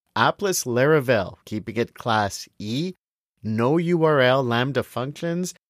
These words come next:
demonstrating bref. I also added video administration and website front-end packages for my own LaSalle software-based podcasting software to help me produce videos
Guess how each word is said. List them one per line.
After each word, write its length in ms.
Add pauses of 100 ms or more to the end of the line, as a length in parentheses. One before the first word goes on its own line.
(360)
demonstrating 800
bref. 460 (480)
I 100
also 420
added 340
video 500
administration 1040
and 220
website 480
front-end 500
packages 680
for 180
my 220
own 340
LaSalle 380
software-based 760
podcasting 640
software 760
to 120
help 180
me 120
produce 360
videos 640